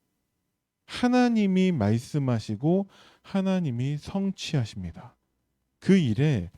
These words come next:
그 하나님 말씀을 붙잡은 사람을 통해서 하나님이 하신다라는 것이죠. 그 사람들을 우리는 렘넌트라고 합니다. 나이가 어리다고 해가지고 무조건 렘넌트가 아니라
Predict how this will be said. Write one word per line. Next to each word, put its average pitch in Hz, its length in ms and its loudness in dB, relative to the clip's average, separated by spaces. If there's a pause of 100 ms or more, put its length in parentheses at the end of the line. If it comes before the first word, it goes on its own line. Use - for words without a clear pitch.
(500)
그 196 240 4
하나님 196 580 2
말씀을 175 640 2
붙잡은 165 680 -2
사람을 214 500 2
통해서 185 600 0 (400)
하나님이 127 480 -2
하신다라는 113 680 -6
것이죠. 95 440 -12 (680)
그 139 260 2
사람들을 123 540 -2
우리는 110 600 -4
렘넌트라고 107 1400 -6
합니다. 90 480 -10 (480)
나이가 135 540 6
어리다고 147 440 4
해가지고 139 440 0
무조건 101 380 -2
렘넌트가 107 520 -4
아니라 98 680 -6